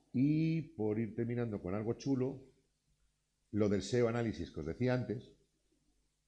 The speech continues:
¿vale? Es lo que te dice que te conectes, en realidad es la pijada de mayor del reino, ¿vale?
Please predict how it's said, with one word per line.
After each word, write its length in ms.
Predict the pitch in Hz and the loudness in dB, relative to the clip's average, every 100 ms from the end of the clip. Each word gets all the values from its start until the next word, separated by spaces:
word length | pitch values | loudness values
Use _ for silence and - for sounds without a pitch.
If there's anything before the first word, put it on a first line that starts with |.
| _ _ _ - | _ _ _ -6
¿vale? 320 | 90 101 117 - - _ _ _ _ _ | -2 0 -2 -8 -20 _ _ _ _ _
Es 200 | 120 110 | 2 4
lo 120 | 95 90 | 4 4
que 380 | 90 80 - - | 2 0 -4 0
te 60 | |
dice 260 | 101 101 92 | 2 2 0
que 120 | 90 | 0
te 120 | 123 | 0
conectes, 720 | 123 131 143 - 123 120 - | 0 0 0 0 -2 -2 -8
en 120 | 95 87 | -6 -2
realidad 400 | 90 92 113 104 | 0 2 0 -2
es 120 | 95 | -2
la 160 | 104 | -4
pijada 340 | 101 95 110 90 | -4 -4 -2 -2
de 80 | 73 | -4
mayor 300 | 76 92 104 | -4 -2 -2
del 120 | 107 | -2
reino, 420 | 113 113 98 101 - _ _ _ _ _ _ _ _ _ _ _ - _ _ _ _ _ _ | -2 -2 -4 -10 -18 _ _ _ _ _ _ _ _ _ _ _ -20 _ _ _ _ _ _
¿vale? 380 | - 85 92 | -8 -4 -4